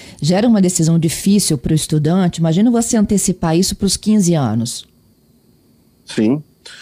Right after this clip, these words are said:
Speaker 2: É, é o grande desafio, né? Em outros países onde existe esse,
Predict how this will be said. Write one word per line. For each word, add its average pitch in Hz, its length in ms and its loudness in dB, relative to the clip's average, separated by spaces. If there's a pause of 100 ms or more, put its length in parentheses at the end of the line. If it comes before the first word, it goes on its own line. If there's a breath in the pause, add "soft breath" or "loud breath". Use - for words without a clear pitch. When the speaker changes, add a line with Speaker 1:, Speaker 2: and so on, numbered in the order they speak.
(380 loud breath)
Speaker 2:
É, 120 600 2
é 127 100 0
o 123 80 2
grande 165 300 0
desafio, 175 680 -2
né? 110 160 -2
Em 127 60 -2
outros 247 240 -4
países 143 480 -6
onde 127 180 -10
existe - 580 -14
esse, - 180 -18